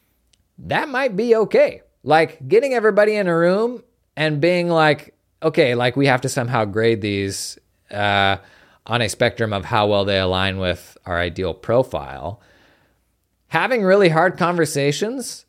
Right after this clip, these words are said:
and getting some fist fights to break out around that, man, that could be a really good thing. Even if you're, even if, you know, you are the only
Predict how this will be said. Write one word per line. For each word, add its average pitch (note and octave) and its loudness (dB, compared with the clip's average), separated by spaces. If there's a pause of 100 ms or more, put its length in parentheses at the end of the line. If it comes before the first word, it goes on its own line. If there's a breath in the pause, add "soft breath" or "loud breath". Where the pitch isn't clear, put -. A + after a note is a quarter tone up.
and C#3+ -4
getting G#3 0
some D3 -6
fist F#3 0
fights G#3+ 0
to D3 -6
break D#3+ 2
out F3+ 2
around D3 0
that, B3 -4 (560)
man, G3+ -2
that A3+ -4
could A3 -2
be A3+ 2
a F#3+ 6
really A3+ 6
good A#3 2
thing. C4+ -2 (160)
Even C4+ -2
if B3 -2
you're, A3 4
even B3+ -4
if, - -6 (320)
you D3 -6
know, C3+ -2
you D3+ 2
are D3+ 6
the C#3 -2
only D3 -2